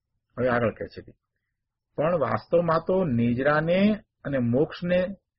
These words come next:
તે કાળે જાણે એવી જાણવારૂપ પર્યાય સ્વતઃ થવાની જ છે તે થાય છે."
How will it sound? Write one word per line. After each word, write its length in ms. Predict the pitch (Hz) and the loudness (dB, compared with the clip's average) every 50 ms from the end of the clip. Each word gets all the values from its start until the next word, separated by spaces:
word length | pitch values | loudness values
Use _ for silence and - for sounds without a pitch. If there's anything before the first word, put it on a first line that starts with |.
| _ _ _ _ _ _ _ _ _ _ _ _ - | _ _ _ _ _ _ _ _ _ _ _ _ 4
તે 180 | 156 180 214 | 6 6 6
કાળે 380 | 220 - 185 156 151 160 170 170 | 6 6 6 6 6 6 6 4
જાણે 680 | 147 113 120 117 113 120 135 151 165 180 196 208 196 - _ - | 4 2 2 4 4 4 2 2 2 2 2 0 0 -2 _ -2
એવી 380 | 143 147 156 160 175 190 196 | 0 0 2 2 0 0 -2
જાણવારૂપ 800 | 165 117 123 120 117 120 135 147 151 160 160 165 175 175 170 - - | 0 2 2 2 2 2 2 2 4 4 4 4 4 0 -2 -2 2
પર્યાય 560 | - 131 131 139 151 160 170 170 180 185 185 | 2 4 4 6 6 6 6 6 6 4 2
સ્વતઃ 640 | 180 156 - - - - 123 120 120 - - 170 165 | 0 -4 -12 -18 -4 0 0 0 2 4 6 6 6
થવાની 600 | - - - 120 113 120 135 151 185 208 220 208 | 4 0 -4 -2 -2 0 2 2 4 6 6 6
જ 60 | 208 | 4
છે 300 | - - 170 165 175 170 165 _ _ _ _ _ _ _ _ _ _ _ _ _ - | 0 -4 -4 -2 -2 -4 -6 _ _ _ _ _ _ _ _ _ _ _ _ _ 4
તે 180 | 175 202 233 233 | 8 10 10 10
થાય 340 | 226 - 135 123 117 113 | 8 6 2 0 0 0
છે." 280 | 98 - - - - - | -2 -6 -12 -20 -20 -20